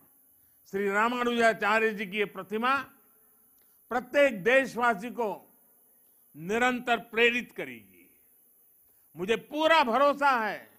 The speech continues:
आजादी के अमृत काल में हम उन कुरीतियों को भी पूरी तरह समाप्त कर पाएंगे, जिन्हें खत्म करने के लिए श्री रामानुजाचार्य जी ने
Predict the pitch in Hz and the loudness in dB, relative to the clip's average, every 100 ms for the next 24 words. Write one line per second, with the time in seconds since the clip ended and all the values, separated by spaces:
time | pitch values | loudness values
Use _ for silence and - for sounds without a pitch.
0 | _ _ _ _ _ _ _ - 196 233 | _ _ _ _ _ _ _ -2 2 2
1 | 214 214 214 226 214 208 202 220 214 208 | 4 2 2 -4 -2 0 0 -2 -2 -2
2 | 214 233 262 285 277 - _ _ _ _ | 0 0 0 -2 -4 -16 _ _ _ _
3 | _ _ _ _ _ 214 262 254 320 349 | _ _ _ _ _ -4 -4 -2 0 0
4 | 330 - 269 320 311 302 302 285 277 269 | -2 -6 -4 -2 -2 -4 -4 -2 -2 -2
5 | 262 233 254 233 233 254 254 247 233 226 | -2 -2 -4 -6 -8 -6 -6 -6 -2 -2
6 | 220 196 220 240 240 233 220 202 208 208 | -4 -8 -4 -4 -4 -10 -10 -6 -4 -4
7 | 202 190 143 - _ _ _ _ _ _ | -6 -8 -8 -14 _ _ _ _ _ _
8 | _ _ 131 196 220 220 - 285 302 269 | _ _ -6 -2 0 -2 -2 -2 0 -2
9 | 220 233 233 226 220 233 294 381 285 _ | -4 -2 -2 -2 -2 0 -2 -2 -8 _
10 | _ _ _ _ _ 196 208 185 196 233 | _ _ _ _ _ -6 -2 0 0 2
11 | 233 226 214 208 196 202 208 208 190 196 | 2 2 2 0 0 0 2 2 -2 -2
12 | 254 | 0